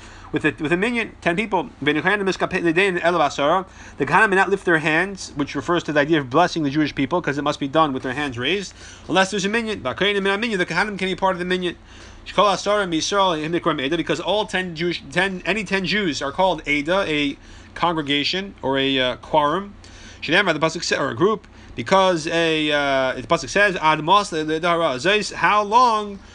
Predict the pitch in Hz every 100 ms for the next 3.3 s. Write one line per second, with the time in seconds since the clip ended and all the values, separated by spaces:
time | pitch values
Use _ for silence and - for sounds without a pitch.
0 | - - - 190 196 190 220 220 208 208
1 | 180 190 190 190 190 190 196 185 202 240
2 | 214 202 185 208 160 214 220 196 214 208
3 | 226 208 -